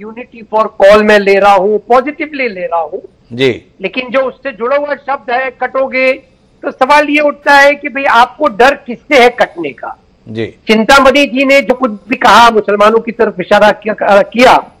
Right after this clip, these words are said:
Speaker 1: और आप भी समझ गए उस बात को कि भाई मुसलमान आपको काटने आ रहे हैं, इसीलिए आप बटो नहीं,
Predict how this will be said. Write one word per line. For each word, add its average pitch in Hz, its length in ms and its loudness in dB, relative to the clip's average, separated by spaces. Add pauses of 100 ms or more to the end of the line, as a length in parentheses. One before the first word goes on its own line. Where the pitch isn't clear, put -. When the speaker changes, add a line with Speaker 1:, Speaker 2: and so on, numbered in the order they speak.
(360)
Speaker 1:
और 214 120 2
आप 214 180 4
भी 233 180 -2
समझ 285 240 2
गए 240 160 2
उस 220 160 4
बात 180 320 -2
को 240 100 0
कि 277 140 -6
भाई 311 200 -2
मुसलमान 233 540 -2
आपको 240 300 2
काटने 196 480 0
आ 254 120 2
रहे 285 160 0
हैं, 330 240 -8 (500)
इसीलिए 285 400 0
आप 294 220 2
बटो 214 300 0
नहीं, 339 460 -2